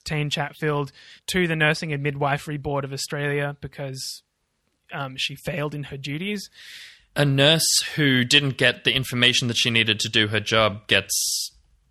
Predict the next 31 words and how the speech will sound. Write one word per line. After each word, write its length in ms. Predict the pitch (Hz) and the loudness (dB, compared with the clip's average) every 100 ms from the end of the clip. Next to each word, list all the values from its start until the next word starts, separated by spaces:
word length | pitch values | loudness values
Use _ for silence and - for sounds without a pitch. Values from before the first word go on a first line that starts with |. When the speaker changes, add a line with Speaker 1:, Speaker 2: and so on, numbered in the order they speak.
| _ _ _ - | _ _ _ -8
Speaker 2:
punished 500 | - 104 101 - - - | -4 -2 0 0 -2 -8
by 260 | 127 107 98 | 2 4 6
a 120 | 101 | 4
professional, 1000 | - 110 107 - 113 101 101 98 95 92 | 2 0 2 2 2 0 2 0 -2 -2
you 100 | 117 | 2
know, 100 | 104 | 2
independent 480 | 107 - 117 107 95 | 2 0 0 0 2
board 180 | 123 120 | 2 4
or 60 | |
whatever, 340 | 110 107 107 110 | 4 4 4 2
but 320 | 110 98 - | 2 0 -2
police 440 | 127 117 107 - - | -2 0 0 -2 -2
who 120 | 127 | 2
are 220 | 110 101 95 135 - _ _ _ _ _ _ _ | 2 2 -2 -12 -20 _ _ _ _ _ _ _
directly 480 | 113 107 107 113 107 | -2 0 -2 -4 -4
guilty 460 | 113 101 113 107 | -2 -4 -2 0
of 240 | 104 104 101 _ | 0 0 -8 _
breaching 360 | 110 107 117 107 | -6 -4 -4 0
their 200 | 98 98 | 2 0
care, 380 | - 117 107 92 | 0 2 4 2
like, 280 | 95 98 - _ _ _ _ _ _ _ - | 0 -2 -6 _ _ _ _ _ _ _ -2
nothing. 300 | 107 101 - - - - _ _ | -2 -2 -10 -16 -20 -20 _ _
Speaker 1:
Yeah. 180 | 277 254 - _ _ _ _ _ _ _ _ _ _ _ _ _ _ _ _ _ _ _ | 4 4 2 _ _ _ _ _ _ _ _ _ _ _ _ _ _ _ _ _ _ _
Yep. 100 | 240 | 2
Speaker 2:
Yep, 100 | 254 - _ - | 2 0 _ -2
that's 140 | 123 | 2
Speaker 1:
That's 140 | 190 240 | 2 2
Speaker 2:
all. 40 | |
Speaker 1:
how 40 | |
it 40 | 202 | 4
works. 260 | 214 - | 2 0